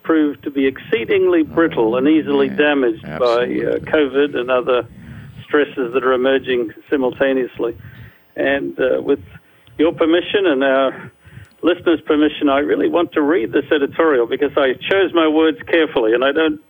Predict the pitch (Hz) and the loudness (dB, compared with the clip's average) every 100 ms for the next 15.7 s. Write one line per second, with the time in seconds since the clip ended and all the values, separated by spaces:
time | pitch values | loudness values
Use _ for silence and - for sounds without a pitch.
0 | - 151 160 139 170 156 143 127 120 135 | -2 2 2 2 0 2 2 0 0 -2
1 | 135 - - 139 - 151 147 143 143 - | -2 -4 -2 -2 0 0 0 -2 -2 -6
2 | - 107 85 120 - 113 - - - 170 | -4 -2 -2 -4 -2 -4 -4 -6 -2 -2
3 | 139 147 139 139 135 - - - - 101 | 2 2 2 0 -4 -6 -8 -8 -6 -2
4 | 104 110 104 78 98 123 135 151 156 165 | -2 0 0 0 0 0 0 0 0 0
5 | 170 156 156 151 - 123 131 117 - 73 | 0 0 2 0 0 -2 -2 -4 -4 -4
6 | 64 110 131 - - - - 143 135 156 | 0 2 2 0 -4 -4 0 2 2 0
7 | 175 156 143 135 143 - 160 156 - _ | -2 0 0 -2 -4 0 -2 -2 -18 _
8 | _ - 156 151 208 190 180 170 165 151 | _ -6 -4 0 0 2 2 0 0 0
9 | 151 151 151 147 - - - - 147 - | 2 2 2 0 -4 -20 -20 -6 -4 0
10 | 170 165 151 - 214 220 220 208 190 156 | 2 2 0 0 -2 -2 -2 2 0 0
11 | 170 - 151 131 127 143 139 170 175 160 | -2 -2 -2 -2 0 0 2 2 2 -2
12 | - 156 147 143 156 156 - 135 139 131 | 0 0 2 2 -2 -2 -2 2 2 2
13 | 123 - 147 143 131 131 135 131 120 143 | -2 -2 0 0 -2 0 0 0 -2 -2
14 | 135 131 127 156 160 156 165 165 151 113 | 0 0 0 2 2 0 0 0 -2 -2
15 | 110 - - 139 135 143 | -4 -4 -2 0 0 -2